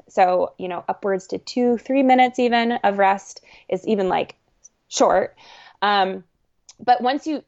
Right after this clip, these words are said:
uh, like, stick with the eccentrics for four weeks and then change it, then you can put in something like an iso, so a pause.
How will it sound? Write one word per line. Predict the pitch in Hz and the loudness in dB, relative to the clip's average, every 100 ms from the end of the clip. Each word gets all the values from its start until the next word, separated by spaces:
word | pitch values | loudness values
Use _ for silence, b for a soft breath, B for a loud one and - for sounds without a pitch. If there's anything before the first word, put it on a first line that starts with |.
| _ | _
uh, | 208 | -8
like, | 214 | -6
stick | - - 311 320 | -10 -12 -10 -6
with | 254 | -4
the | |
eccentrics | 220 - 247 - - | -4 -4 -6 -6 -10
for | - | -10
four | 185 190 | -6 -4
weeks | 175 - - _ | -4 -8 -14 _
and | 214 | -6
then | 214 202 | -4 -6
change | 220 226 185 | -4 -2 -2
it, | 113 - | -6 -2
then | 190 190 | 0 0
you | 196 | -2
can | 220 | -6
put | 214 220 | -6 -2
in | 202 | -2
something | 208 214 226 | -4 -6 -4
like | 226 226 - _ | -2 -4 -6 _
an | 240 254 | -2 2
iso, | 359 320 196 - | 2 2 0 0
so | - | -2
a | 214 | -4
pause. | - 330 - - 214 | -2 0 2 0 -6